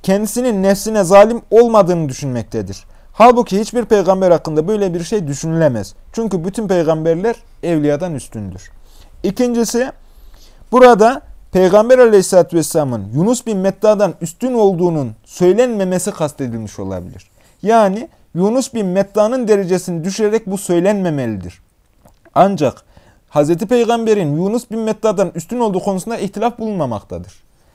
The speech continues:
Aslında o bütün peygamberlerden üstündür Muhammed Aleyhisselatü Vesselam. Burada faziletli olan zikredilmekte,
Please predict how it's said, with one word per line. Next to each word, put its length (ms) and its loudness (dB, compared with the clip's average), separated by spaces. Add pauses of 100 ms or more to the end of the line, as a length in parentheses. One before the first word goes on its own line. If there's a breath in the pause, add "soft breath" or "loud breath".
(240 soft breath)
Aslında 480 4
o 240 2 (280)
bütün 280 -4
peygamberlerden 920 2
üstündür 440 -10
Muhammed 320 -8
Aleyhisselatü 540 -8
Vesselam. 360 -12 (420 soft breath)
Burada 300 6
faziletli 520 0
olan 220 0
zikredilmekte, 840 -4